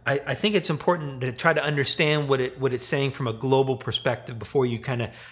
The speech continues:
dive in and, and see on the, the details of it. So it's sort of, sort of looking at it from a thirty thousand feet perspective before you get a boots on the ground perspective. And,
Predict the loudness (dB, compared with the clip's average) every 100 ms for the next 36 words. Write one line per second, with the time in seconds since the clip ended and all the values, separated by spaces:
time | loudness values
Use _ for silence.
0 | -8 2 4 6 4 4 4 0 -4 -6
1 | -6 -2 0 2 2 -2 -6 -6 -2 -2
2 | -2 -4 -2 -6 -8 -8 0 0 2 2
3 | 2 0 -6 -20 -2 6 6 6 4 0
4 | -2 2 2 0 -2 -4 -2 4 4 4
5 | 2 4 4 2 -2 -4 -6 -6 -8 -2
6 | -2 -2 -6 -6 -4 0 0 0 0 0
7 | -4 -12 -12 0 0 0 -2 -2 0 2
8 | 2 -2 -8 -6 -6 -6 -10 -8